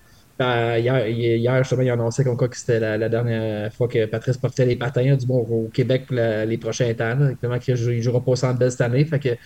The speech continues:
ça va donner une belle occasion aux gens, là, de, justement, c'est le dix août, là, fait que aux gens d'aller, euh, à Québec pour voir, voir Patrice, là, les jeunes, euh, les jeunes et les moins jeunes, puis, euh, euh, tu sais, c'est quand même, c'est un, c'est un bon calibre, là. Tu sais, les amateurs qui sont là, c'est pas des, euh, c'est pas, c'est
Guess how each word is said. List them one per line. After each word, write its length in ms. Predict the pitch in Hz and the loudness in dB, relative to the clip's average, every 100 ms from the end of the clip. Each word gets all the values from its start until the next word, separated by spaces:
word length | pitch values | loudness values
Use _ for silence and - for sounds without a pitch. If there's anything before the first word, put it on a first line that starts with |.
| - - - | -16 -20 -4
ça 160 | - | 0
va 60 | 120 | 4
donner 160 | 123 131 | 4 6
une 60 | |
belle 120 | 135 135 | 6 6
occasion 460 | 139 123 127 135 | 4 2 4 4
aux 60 | 123 | 2
gens, 240 | 123 131 | 0 2
là, 100 | 135 | 2
de, 360 | 127 117 113 110 | 2 4 4 2
justement, 260 | 110 117 123 | 2 0 0
c'est 120 | 139 | 2
le 140 | 120 | 2
dix 300 | 120 135 - | 2 2 2
août, 160 | 131 143 | 2 4
là, 80 | 147 | 4
fait 140 | 139 | 2
que 200 | 113 117 | 0 2
aux 140 | 113 117 | 2 2
gens 200 | 127 127 | 0 2
d'aller, 400 | 120 117 123 120 | 2 2 0 2
euh, 260 | 113 110 | 0 0
à 60 | 113 | -2
Québec 340 | 120 120 127 - | 0 0 0 -2
pour 120 | 120 | 0
voir, 320 | 120 120 117 | 2 2 2
voir 160 | 120 123 | 0 0
Patrice, 360 | 123 - 131 | -2 -2 -2
là, 60 | 120 | -2
les 140 | 117 | -2
jeunes, 280 | 117 123 123 | 0 0 -2
euh, 160 | 117 113 | -2 0
les 100 | 117 | 0
jeunes 180 | 123 131 | 2 2
et 60 | |
les 80 | 123 | 2
moins 240 | 120 127 117 | 2 0 0
jeunes, 320 | 123 143 156 | 2 2 2
puis, 240 | - 120 117 | 0 0 0
euh, 120 | 110 - - - - - | 0 -4 -20 -20 -20 -4
euh, 360 | 120 110 101 107 | 0 2 2 0
tu 80 | 110 | 2
sais, 60 | |
c'est 100 | 127 | 2
quand 140 | 135 120 | 2 4
même, 120 | 135 | 4
c'est 120 | 139 | 4
un, 240 | 131 120 113 - - | 4 2 -2 -10 -4
c'est 120 | - | 2
un 80 | 139 | 4
bon 180 | 143 147 | 6 6
calibre, 340 | 151 143 143 | 6 6 6
là. 60 | 156 | 4
Tu 60 | |
sais, 60 | 165 | 4
les 160 | 151 | 6
amateurs 340 | 139 135 147 151 | 4 4 2 2
qui 80 | 147 | 4
sont 160 | 143 | 2
là, 140 | 135 156 | 4 4
c'est 180 | 151 - | 2 2
pas 120 | 139 | 2
des, 220 | 135 127 | 2 2
euh, 460 | 123 120 120 120 117 | 2 2 2 2 0
c'est 80 | - | 0
pas, 80 | |
c'est 80 | 127 | -2